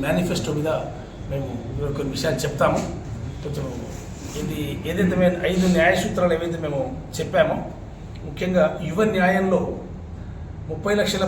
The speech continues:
ప్రభుత్వ ఉద్యోగాలు, అప్రెంటిస్‌షిప్ చట్టం కింద డిగ్రీ, డిప్లొమా పూర్తి చేసిన వారికి లక్ష రూపాయల స్టైఫండ్ ఇస్తామనేటువంటి మేము యువ న్యాయంలో మేము యువకులందరూ కూడా వాగ్దానం చేసినటువంటి విషయం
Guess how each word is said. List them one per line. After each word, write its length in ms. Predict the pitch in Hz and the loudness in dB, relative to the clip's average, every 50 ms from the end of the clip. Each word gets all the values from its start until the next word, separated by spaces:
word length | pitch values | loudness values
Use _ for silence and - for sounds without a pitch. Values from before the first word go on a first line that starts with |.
| 185 | 2
ప్రభుత్వ 300 | 175 175 180 175 - 185 170 160 | 2 2 0 0 0 0 0 0
ఉద్యోగాలు, 440 | 143 - 170 180 175 175 170 175 175 - 180 - - - - 151 | 0 2 4 6 6 6 6 4 4 0 -2 -4 -6 -8 -8 -8
అప్రెంటిస్‌షిప్ 520 | - - 202 202 202 190 180 - - - - | -6 -6 -6 -4 -2 -2 -2 -2 -2 -2 -2
చట్టం 240 | 170 165 - 185 180 180 | -2 -2 0 0 0 0
కింద 180 | 185 180 175 170 156 131 - - - - - - 139 | 0 2 4 4 4 4 2 -4 -6 -10 -10 -8 -8
డిగ్రీ, 240 | - 170 180 202 208 185 | -6 -6 -4 -2 -2 -2
డిప్లొమా 320 | 175 170 175 180 180 185 180 175 | 0 0 0 2 2 4 2 2
పూర్తి 200 | - - - - 170 | 0 -2 -6 -6 -6
చేసిన 160 | 151 139 160 151 | -4 -2 0 2
వారికి 200 | 151 175 180 185 160 | 0 0 0 0 0
లక్ష 140 | 147 - - 180 165 | 0 0 -2 -4 -4
రూపాయల 240 | 151 165 160 156 - - - | -2 -2 -2 -2 -2 -4 -4
స్టైఫండ్ 400 | 147 147 147 151 156 147 143 139 | -4 -4 -4 -4 -4 -4 -4 -6
ఇస్తామనేటువంటి 520 | - - 139 139 135 131 135 131 127 135 135 143 | -6 -4 -6 -6 -6 -6 -8 -8 -8 -6 -6 -4
మేము 160 | 139 139 143 143 - - - - - - - - - - - - - - - - - - 143 | -4 -4 -4 -6 -6 -8 -10 -10 -12 -12 -12 -12 -12 -12 -12 -12 -12 -12 -12 -12 -10 -6 -4
యువ 140 | 147 170 214 214 202 | 0 2 4 4 6
న్యాయంలో 400 | 190 185 190 190 190 185 185 185 180 180 | 6 6 6 4 4 4 4 4 4 2
మేము 140 | 175 170 170 170 | 2 0 0 0
యువకులందరూ 440 | 170 180 180 185 175 156 - 165 160 160 | -2 0 0 2 2 2 0 0 -2 0
కూడా 80 | 165 175 147 | 0 0 2
వాగ్దానం 360 | 143 143 143 - 165 160 151 139 139 | 0 0 -2 -2 -2 -2 0 -2 -2
చేసినటువంటి 380 | 135 - - 143 139 131 139 - - | -4 -6 -6 -8 -8 -8 -6 -6 -6
విషయం 200 | - 151 147 | -6 -4 -4